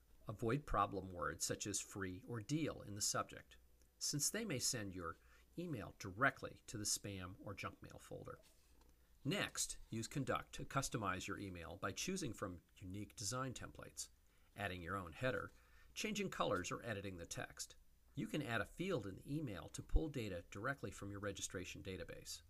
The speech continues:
Adding a company logo or header will maintain your brand identity. Finally, consider adding social media and sharing to your promotion. Conduct allows readers to forward your message to a friend or post it to Facebook or Twitter.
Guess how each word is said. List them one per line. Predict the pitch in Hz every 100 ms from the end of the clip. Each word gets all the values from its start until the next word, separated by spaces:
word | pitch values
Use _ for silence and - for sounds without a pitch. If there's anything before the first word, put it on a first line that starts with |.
| - - -
Adding | 135 139 107
a |
company | 95 - 143 135 101
logo | 110 147 143 - -
or | 87
header | - 190 - - - - - -
will | 120
maintain | 113 107 101 - 170 107
your | 87 90
brand | 92 95 87
identity. | 90 101 104 - - - - - - - -
Finally, | 190 220 113 - - - - -
consider | - 135 - - -
adding | 107 104
social | 98 117 104 101
media | 107 107 101
and | 92
sharing | - 151 143 104
to | -
your | 98
promotion. | - 92 80 - 120 - - - - -
Conduct | 117 101 95 120
allows | 110 95 -
readers | 90 120 123 -
to | -
forward | - - 110 143 -
your | 87
message | 71 67 - - -
to | 101
a |
friend | - 127 160 - - - - - -
or | 233
post | - 214 -
it | 110
to | -
Facebook | - 107 - - -
or | 117
Twitter. | - 110 -